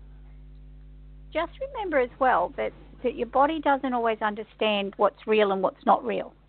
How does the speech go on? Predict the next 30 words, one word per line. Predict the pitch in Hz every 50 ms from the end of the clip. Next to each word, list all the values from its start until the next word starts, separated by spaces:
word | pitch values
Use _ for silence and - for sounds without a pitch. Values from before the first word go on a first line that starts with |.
| _ _ _ _ _ _ _ _ -
So | 214
if | 196 208 -
you | 262 277 320 302 - - -
tell | - 294 285 302 311 294
the | 277 262 - - _ -
same | 247 240 262 277 262
old | 254 240 226 - -
story | - 208 - 180 165 -
constantly, | - - - - 262 262 262 - - - 180 180 - 180 175 175
you're | 180 233 233
creating | 233 - - 247 208 202 190 196 202 190 190
a | 175
neural | 180 196 226 247 233 214
pathway | - - - 226 233 240 - - 165 135 - - 277 - - - - - - - - - - - - -
where | - 220 226
the | 208 202
body | 190 226 214 214 220 220 - -
feels | 240 208 196 196 -
that's | - 185 160 - - - - - - - - -
the | 180 190 - - - - -
total | 220 175 185 - -
truth. | - - - 175 151 - - - - - - - - - - - - - - - - - - - - - - - - - - - - -
All | 190 196
right, | 208 - - -
so | - 208
you | 196 226 240
need | 254 262 262 254 247 -
to | - 240
know | 226 220 214 202 175 165 190 226 -
that, | 185 170